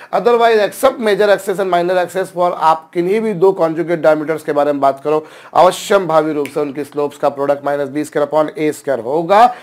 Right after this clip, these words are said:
लेकिन अगर मेजर एक्सिस, माइनर एक्सिस की बात करें तो फिर एम वन, एम टू का प्रोडक्ट बच्चों माइनस वन होगा। ये भी नोट डाउन कर लीजिएगा। चलिए,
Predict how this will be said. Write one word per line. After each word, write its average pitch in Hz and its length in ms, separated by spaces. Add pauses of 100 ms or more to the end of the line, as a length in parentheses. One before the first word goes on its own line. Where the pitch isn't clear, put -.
(160)
लेकिन 180 240
अगर 170 180
मेजर 185 320
एक्सिस, 196 260
माइनर 170 200
एक्सिस 175 280
की - 80
बात 151 260
करें 156 180
तो 151 100
फिर 170 360
एम 151 180
वन, 147 140
एम 139 120
टू 147 140
का 143 120
प्रोडक्ट 131 300
बच्चों 135 240
माइनस 127 320
वन 139 80
होगा। 143 220
ये 175 200
भी 214 120
नोट 185 240
डाउन 165 240 (320)
कर 143 300 (160)
लीजिएगा। 117 640 (1500)
चलिए, 131 340